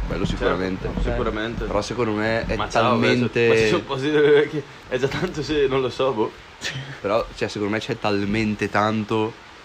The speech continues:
Speaker 1: che deve esserci qualcosa da
Speaker 3: No,
Speaker 1: qualche
Speaker 3: secondo
Speaker 1: parte.
Speaker 3: me c'è qualcosa, ma è tipo batteri, robe così,
Speaker 1: Eh,
Speaker 3: gnai.
Speaker 1: ma perché?
Speaker 2: Ma
Speaker 1: Cioè,
Speaker 2: perché?
Speaker 1: magari ha un
Speaker 3: Non lo so, secondo me,
Speaker 1: cento
Speaker 3: beh,
Speaker 1: miliardi
Speaker 3: è
Speaker 1: di anni
Speaker 2: Guarda che
Speaker 1: luce
Speaker 2: la
Speaker 1: da
Speaker 2: nostra
Speaker 1: noi.
Speaker 2: possibilità di vita, che la nostra vita ci fosse, è scarsa adesso,
Speaker 3: Sì,
Speaker 2: perché
Speaker 3: ma
Speaker 2: è scarsa.
Speaker 3: noi diamo per
Speaker 2: Però
Speaker 3: scontato
Speaker 2: l'universo
Speaker 3: che,
Speaker 2: è talmente
Speaker 3: sì, ma noi diamo
Speaker 2: grande
Speaker 3: per
Speaker 2: che
Speaker 3: scontato che un'altra forma di vita sono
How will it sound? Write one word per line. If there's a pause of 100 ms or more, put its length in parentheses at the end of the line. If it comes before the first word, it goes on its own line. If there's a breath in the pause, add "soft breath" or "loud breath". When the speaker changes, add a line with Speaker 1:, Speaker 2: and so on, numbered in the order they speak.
(300)
Speaker 1:
che
deve
esserci
qualcosa
da
Speaker 3:
No,
Speaker 1:
qualche
Speaker 3:
secondo
Speaker 1:
parte.
Speaker 3:
me
c'è
qualcosa,
ma
è
tipo
batteri,
robe
così,
Speaker 1:
Eh,
Speaker 3:
gnai.
Speaker 1:
ma
perché?
Speaker 2:
Ma
Speaker 1:
Cioè,
Speaker 2:
perché?
Speaker 1:
magari
ha
un
Speaker 3:
Non
lo
so,
secondo
me,
Speaker 1:
cento
Speaker 3:
beh,
Speaker 1:
miliardi
Speaker 3:
è
Speaker 1:
di
anni
Speaker 2:
Guarda
che
Speaker 1:
luce
Speaker 2:
la
Speaker 1:
da
Speaker 2:
nostra
Speaker 1:
noi.
Speaker 2:
possibilità
di
vita,
che
la
nostra
vita
ci
fosse,
è
scarsa
adesso,
Speaker 3:
Sì,
Speaker 2:
perché
Speaker 3:
ma
Speaker 2:
è
scarsa.
Speaker 3:
noi
diamo
per
Speaker 2:
Però
Speaker 3:
scontato
Speaker 2:
l'universo
Speaker 3:
che,
Speaker 2:
è
talmente
Speaker 3:
sì,
ma
noi
diamo
Speaker 2:
grande
Speaker 3:
per
Speaker 2:
che
Speaker 3:
scontato
che
un'altra
forma
di
vita
sono